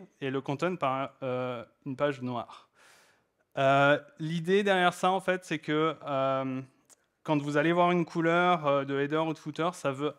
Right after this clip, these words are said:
à la fois, euh, parler de, de, du display, vraiment de, de l'U I,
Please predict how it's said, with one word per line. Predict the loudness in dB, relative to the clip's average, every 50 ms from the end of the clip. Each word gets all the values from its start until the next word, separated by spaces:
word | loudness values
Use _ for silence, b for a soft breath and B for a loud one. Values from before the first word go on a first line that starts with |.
| -14 -12 _
à | -2 0 2
la | 2 2 0
fois, | 0 0 2 4 4 4 4 2 -2
euh, | -4 -2 -2 0 0 0 0 -2 -2 -4 -6 -8 -10 -12 -14 _ _ _ _ -20 _ _ _
parler | 0 2 2 2 2 0 0
de, | 0 -2 -2 -4
de, | -4 -6 -8 -6 -6 -6 -6 -8
du | -8 -12 -14 -12
display, | -12 -14 -14 -12 -8 -6 -6 -4 -2
vraiment | -2 -2 0 0 0
de, | -2 -2 -4 -4 -6 -6
de | -6 -8
l'U | -8 -6 -4 -2 0
I, | 0 -2 -2